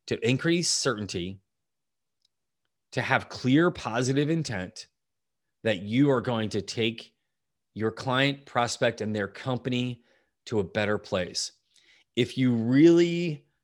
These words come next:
go through these things and you go through this process and you ask yourself these questions before any presentation or pitch or follow up with a client, if you follow this methodology, I guarantee you,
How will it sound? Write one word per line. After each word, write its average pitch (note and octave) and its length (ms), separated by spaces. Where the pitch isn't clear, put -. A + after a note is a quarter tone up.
go C3+ 240
through C3+ 580
these B2+ 380
things B2+ 300
and A2 100
you G2 60
go A#2+ 140
through B2+ 200
this A#2 120
process A#2 480
and A2 120
you - 100
ask A#2+ 300
yourself A#2 440
these A2+ 220
questions C3+ 840
before B2 360
any B2 120
presentation A#2 880
or F#2+ 160
pitch - 580
or G2+ 80
follow B2 360
up A#2+ 140
with A2+ 120
a G#2+ 40
client, A#2 440
if C#3+ 160
you D#3+ 80
follow G3+ 380
this C#3+ 300
methodology, A2+ 920
I E3 160
guarantee D#3 1120
you, G2 560